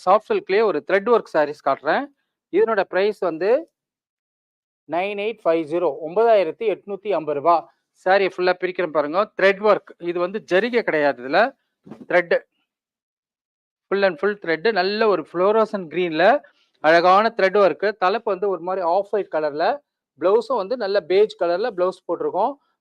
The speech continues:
ரொம்ப அழகான சாரி பாருங்க, பார்த்தவொடனே பளிச்சுன்னு இருக்கு பாருங்க அந்த சாரி, அதான் இது. அடுத்தது வந்து நல்ல ஒரு அழகான ஒரு ப்ளூ கலர்ல, நல்ல பாருங்க, பிரைஸ் வந்து டென் தௌசண்ட் ஃபைவ்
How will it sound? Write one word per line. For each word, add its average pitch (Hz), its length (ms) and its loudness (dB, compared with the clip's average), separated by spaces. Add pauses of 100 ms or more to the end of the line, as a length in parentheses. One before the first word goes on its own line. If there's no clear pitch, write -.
(100)
ரொம்ப 196 240 -2
அழகான 180 420 2
சாரி 175 360 -2 (500)
பாருங்க, 175 240 -2 (220)
பார்த்தவொடனே 220 440 2 (120)
பளிச்சுன்னு 254 500 -2
இருக்கு 220 180 -12
பாருங்க 170 260 0
அந்த 147 140 -4
சாரி, 165 300 -2
அதான் 160 340 0
இது. 123 120 -16 (760)
அடுத்தது 220 380 -4
வந்து 170 320 -2
நல்ல 175 320 2
ஒரு 151 160 -2
அழகான 180 500 2
ஒரு 165 180 0
ப்ளூ 165 160 0 (120)
கலர்ல, 165 340 0 (720)
நல்ல 175 260 -2 (560)
பாருங்க, 156 240 -4 (640)
பிரைஸ் 190 240 -4
வந்து 185 240 -6 (180)
டென் 214 280 -4
தௌசண்ட் 220 400 -4
ஃபைவ் 180 180 0